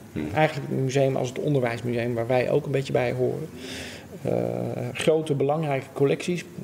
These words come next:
Speaker 2: collecties die er echt toe doen, met een middelgrote organisatie en dus ook met een bepaalde, eh, eh, bepaalde subsidie, waarvan je dat museum open kunt houden,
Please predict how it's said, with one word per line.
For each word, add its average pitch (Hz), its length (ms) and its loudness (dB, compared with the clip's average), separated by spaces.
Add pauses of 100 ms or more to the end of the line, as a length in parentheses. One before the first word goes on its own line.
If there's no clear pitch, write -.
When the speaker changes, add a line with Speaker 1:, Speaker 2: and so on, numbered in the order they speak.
Speaker 2:
collecties 127 440 2
die 127 200 4
er 123 100 2
echt - 160 -2
toe 127 140 2
doen, 165 300 4 (340)
met 131 180 4
een 127 200 2
middelgrote 147 540 4
organisatie 127 800 0
en 147 120 2
dus 131 160 2
ook 143 220 2
met 131 200 0
een 127 260 -2 (160)
bepaalde, 123 600 4 (600)
eh, 117 180 2
eh, - 40 -2 (1000)
bepaalde 135 600 4
subsidie, 208 600 0 (220)
waarvan 131 300 4
je 127 60 2
dat 123 140 -2
museum 120 360 2
open 185 180 4
kunt 170 180 0
houden, 151 320 2